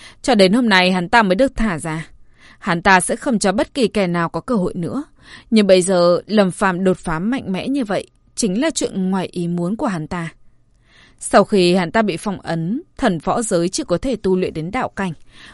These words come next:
Muốn đột phá đến thiên tôn là chuyện không thể nào. Đây cũng là chuyện hắn ta đã tính toán từ lâu. Một khi thoát khỏi phong ấn, hắn ta sẽ chém giết toàn bộ cường giả đạo cảnh, tuyệt đối không để bất kỳ sinh linh nào có cơ hội uy hiếp được hắn ta.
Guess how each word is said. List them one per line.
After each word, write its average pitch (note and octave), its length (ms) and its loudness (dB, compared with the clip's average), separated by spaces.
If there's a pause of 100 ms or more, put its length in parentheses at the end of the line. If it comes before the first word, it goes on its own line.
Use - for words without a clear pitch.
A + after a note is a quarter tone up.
Muốn G3+ 240 4
đột D4 160 4
phá F3 240 0
đến F3 200 0
thiên A#3+ 200 0
tôn F#3 220 2
là F3 100 2
chuyện - 180 -6
không G#3+ 280 -4
thể F3+ 100 -4
nào. D3+ 220 -8 (880)
Đây F3+ 200 4
cũng D3+ 140 -8
là B3 220 0
chuyện G3 240 -2
hắn E3+ 200 -6
ta A3 120 0
đã D#3+ 140 -4
tính E3+ 260 -4
toán D#3+ 200 -4
từ B3+ 160 -4
lâu. E3 260 -4 (560)
Một A3 140 6
khi G3+ 300 4
thoát C#4+ 180 -4
khỏi B3+ 160 -2
phong - 220 -8
ấn, F3+ 380 -4
hắn F#3+ 300 -2
ta G3+ 280 -2
sẽ - 180 -8
chém F3 320 -4
giết E4 280 -6
toàn G#3 220 0
bộ F3 140 -2
cường G#3+ 280 0
giả F3+ 200 -6
đạo D3 200 -6
cảnh, F#3 240 -8 (440)
tuyệt A3+ 220 4
đối F#3 240 2
không C4+ 220 -2
để G3+ 100 2
bất - 240 -4
kỳ A3+ 140 0
sinh G3 280 -2
linh F3+ 180 -2
nào E3+ 160 -2
có E3+ 120 -8
cơ C4+ 160 -2
hội G3+ 280 -2
uy A3 160 0
hiếp E3+ 260 -4
được G#3 120 -2
hắn D3 160 -10
ta. D#3+ 240 -8